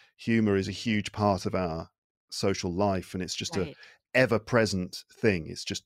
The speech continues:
Speaker 1: constantly there. And people are always ready to interpret what you're saying as being intended to be funny, you know, and that's one, that's a cultural thing I've noticed, that some other cultures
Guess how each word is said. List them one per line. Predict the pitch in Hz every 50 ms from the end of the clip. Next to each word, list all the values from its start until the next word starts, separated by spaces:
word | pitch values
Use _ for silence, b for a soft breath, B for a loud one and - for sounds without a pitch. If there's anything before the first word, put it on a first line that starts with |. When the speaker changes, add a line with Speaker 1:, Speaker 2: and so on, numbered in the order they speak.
| _ -
Speaker 1:
constantly | - - - 113 98 - - 104 90 85 92 87 87
there. | 95 101 98 92 76 65 62 - _ _ _ _ _ _ _ _ _ _ -
And | - 107 107
people | - 139 135 - 120
are | 113 117
always | - 127 120 120 117 101
ready | 98 98 98 113 123 131 127 120 110 98 90 - _ _ _ _ _ _
to | - - 113 107
interpret | 107 101 104 - - 127 131 131 - - 131 113 - 113
what | 113 - -
you're | 143
saying | - - - 101 92 90 90 90 95 90 _ _ _ _ _ _ _ _ _ _ -
as | 101 92
being | - 117 104 104
intended | 101 95 - - 120 113 101 101 98 90 -
to | - -
be | - 87
funny, | - - - 98 90 82 - 80 82 _ _ _ -
you | - 101
know, | 98 98 104
and | 107 127
that's | 147 143 - -
one, | 170 165 170 170 - -
that's | 160 165 - - -
a | 156
cultural | 147 - 156 139 127 - - - 117 110
thing | 104 - 113 107
I've | 101 101 - 113
noticed, | 110 110 110 107 - - 90 80 - - -
that | - 101 95 - B B B B B B B B B B _ _ _ _ _
some | - - - 143 139 131 127 - -
other | - 123 113 113
cultures | 110 - 117 107 110 - - 107 98 90 -